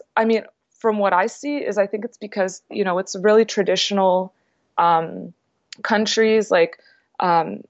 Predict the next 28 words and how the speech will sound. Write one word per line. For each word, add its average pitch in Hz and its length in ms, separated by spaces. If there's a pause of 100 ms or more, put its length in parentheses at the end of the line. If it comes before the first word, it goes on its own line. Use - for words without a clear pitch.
you 208 140
know, 180 80
Europe 202 360
is 175 160
really 180 240
old 226 400
and 175 340
they're 185 240
really 180 280
small, 196 360
all 185 200
the 175 80
different 185 280
countries 202 400
within 190 280
Europe. 185 280
And 190 80
I 180 60
think 208 240
they 185 100
really 190 220
try 190 180
to 185 80
hang 185 240
on 180 160
to - 100
their 175 140
traditions. 262 880